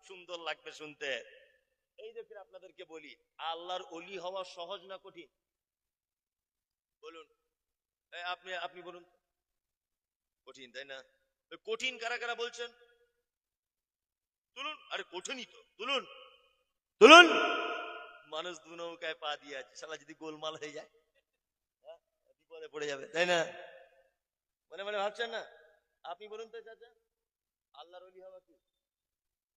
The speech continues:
আল্লাহর অলি হওয়া সহজ না কঠিন?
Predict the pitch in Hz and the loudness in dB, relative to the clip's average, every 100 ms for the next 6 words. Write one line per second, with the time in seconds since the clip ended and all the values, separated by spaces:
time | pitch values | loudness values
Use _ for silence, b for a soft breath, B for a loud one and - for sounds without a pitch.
0 | _ _ _ _ _ _ _ _ _ _ | _ _ _ _ _ _ _ _ _ _
1 | _ _ - 127 156 175 175 160 196 180 | _ _ -14 -12 -10 -12 -12 -18 -16 -14
2 | 185 196 - 160 170 190 202 190 180 123 | -12 -12 -12 -14 -14 -12 -14 -14 -18 -20